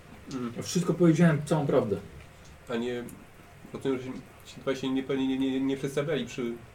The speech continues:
Speaker 1: przyjeździe, ale może podsłu-, podsłuchaliście, jak się do siebie zwracają?
Speaker 2: Nie.
Speaker 1: Albo cokolwiek, czy się mu-,
Speaker 2: W ogóle się nie
Speaker 1: mówicie,
Speaker 2: zwraca-, nie zwracali do siebie.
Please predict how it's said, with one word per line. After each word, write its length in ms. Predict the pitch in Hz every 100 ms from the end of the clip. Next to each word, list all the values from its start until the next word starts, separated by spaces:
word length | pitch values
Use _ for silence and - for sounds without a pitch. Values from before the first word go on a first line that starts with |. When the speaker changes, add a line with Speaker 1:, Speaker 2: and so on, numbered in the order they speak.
| - - - -
Speaker 1:
przyjeździe, 520 | 139 120 110 123 123
ale 180 | 123 123
może 180 | 127
podsłu-, 340 | 131 131 143 139
podsłuchaliście, 540 | - 135 139 151 143
jak 100 | 120
się 40 | 127
do 20 |
siebie 120 | 117
zwracają? 460 | 110 113 131 131 135 135 - - - - 120
Speaker 2:
Nie. 360 | 127 160 190 - - -
Speaker 1:
Albo 140 | 113 110
cokolwiek, 340 | 117 123 131
czy 120 | 135
się 140 | 135 139
mu-, 300 | 143 139 135 143 131
Speaker 2:
W 100 | 185
ogóle 160 | 269
się 60 | 196
nie 60 | 190
Speaker 1:
mówicie, 200 | 170 160
Speaker 2:
zwraca-, 160 | 151
nie 60 | 147
zwracali 360 | 139 139 127 123
do 100 | 123
siebie. 320 | 120 104